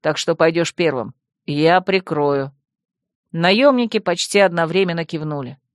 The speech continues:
Она также быстро осмотрела пустое пространство, отделяющее кордон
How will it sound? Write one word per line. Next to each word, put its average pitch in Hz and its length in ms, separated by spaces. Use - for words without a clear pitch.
Она 226 260
также 294 320
быстро 247 360
осмотрела 214 560
пустое 214 420
пространство, 185 760
отделяющее 190 720
кордон 175 500